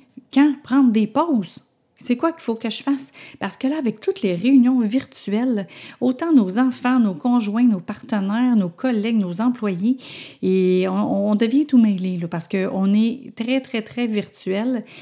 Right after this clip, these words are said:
Puis ça, ben, ça cause un stress supplémentaire. Fait que ça, je t'en parle. Puis si t'as pas fait le budget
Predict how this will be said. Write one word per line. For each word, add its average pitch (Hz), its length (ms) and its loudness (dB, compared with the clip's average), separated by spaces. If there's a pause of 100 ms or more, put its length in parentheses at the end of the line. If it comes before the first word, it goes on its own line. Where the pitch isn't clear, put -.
(220)
Puis 208 160 -6
ça, 302 220 -2
ben, 233 320 0
ça 202 180 -4
cause 262 260 -2
un 208 120 0
stress 214 320 -8
supplémentaire. 175 600 -6
Fait - 140 -8
que - 60 -14
ça, 339 160 -6
je - 100 -8
t'en 175 180 -4
parle. 170 360 -8 (420)
Puis - 140 -8
si - 260 -6 (180)
t'as 190 120 0
pas 277 160 0
fait 330 220 -2
le 277 120 4
budget 185 560 0